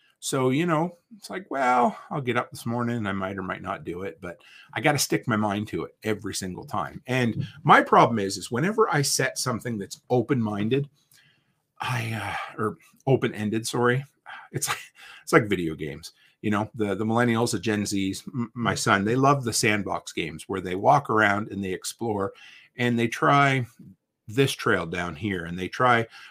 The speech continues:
"Oh, I've got this new mission, but I might go do this for a while, or I might play the game for, you know, six hours just to get some extra experience points." That drives me crazy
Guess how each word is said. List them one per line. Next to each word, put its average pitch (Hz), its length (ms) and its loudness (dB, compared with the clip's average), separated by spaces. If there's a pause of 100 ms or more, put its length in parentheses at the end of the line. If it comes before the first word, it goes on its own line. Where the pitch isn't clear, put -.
"Oh, 214 140 0
I've 165 160 4
got 190 180 -4
this 170 200 0
new 160 120 4
mission, 110 480 0
but 113 160 -2
I 123 160 2
might 190 240 2
go 165 140 6
do 139 200 4
this 120 200 -2
for 123 160 -2
a 110 40 2
while, 98 280 2
or 107 60 4
I 113 40 2
might 160 200 4
play 135 160 2
the 123 80 -2
game 120 280 0
for, 98 360 0 (400)
you 107 80 -4
know, 104 100 0
six - 320 0
hours 110 300 6
just - 240 -6
to 110 60 -6
get 107 200 -4
some 104 140 -2
extra - 280 -6
experience 98 440 -4
points." 82 280 -12
That 196 220 2
drives 160 320 4
me 156 100 4
crazy 170 540 6